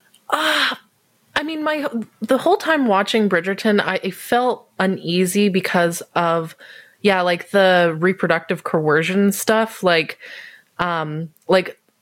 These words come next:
Simon and Daphne, for example, she just, like,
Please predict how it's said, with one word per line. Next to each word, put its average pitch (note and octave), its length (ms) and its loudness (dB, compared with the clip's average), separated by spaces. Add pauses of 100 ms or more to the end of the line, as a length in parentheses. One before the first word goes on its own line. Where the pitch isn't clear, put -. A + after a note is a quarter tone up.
Simon G3+ 400 0
and E3+ 140 -2
Daphne, D#3+ 400 -4
for D#3 140 -4
example, D3+ 480 -2
she D#3+ 160 -4
just, E3 240 -4
like, D#3 300 0